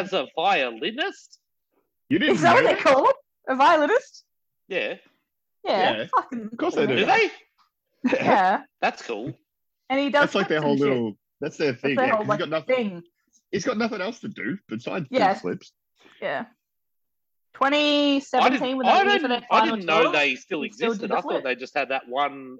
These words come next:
Speaker 1: emo song and then
Speaker 3: Hmm.
Speaker 1: went in the bin.
Speaker 3: Nah, they, uh, toured, they were ninety-seven to twenty seventeen, broke up, and then they've come back this year with all the fucking resurgence of emo,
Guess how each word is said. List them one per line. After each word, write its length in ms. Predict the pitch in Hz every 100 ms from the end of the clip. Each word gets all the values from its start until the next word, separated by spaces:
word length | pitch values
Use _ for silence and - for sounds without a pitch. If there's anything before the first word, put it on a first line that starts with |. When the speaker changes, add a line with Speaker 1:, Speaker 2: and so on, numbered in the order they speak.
| -
Speaker 1:
emo 280 | 151 190 160
song 340 | - 135 156
and 160 | - -
then 100 | 220
Speaker 3:
Hmm. 40 | -
Speaker 1:
went 160 | 147
in 80 | 156
the 60 | 131
bin. 320 | 175 247 202 _ _ _ _
Speaker 3:
Nah, 280 | - 226 233
they, 340 | 240 240 247 254
uh, 220 | 240 226 -
toured, 300 | - 240 254 -
they 80 | 240
were 80 |
ninety-seven 840 | 233 247 262 269 262 - 226 233 240
to 80 | 220
twenty 260 | - 226
seventeen, 640 | 226 220 214 208 208 254 226
broke 240 | 208 214 202
up, 240 | 208 254 - _ _ _ -
and 120 | 208
then 140 | 214 208
they've 200 | 202 202
come 200 | 233 202
back 180 | 208 208
this 140 | 208 208
year 80 | 202
with 120 | 202
all 80 | 202
the 140 | 190 -
fucking 280 | 190 185 190
resurgence 600 | 196 202 208 196 202 175
of 80 | 180 185
emo, 380 | 196 196 180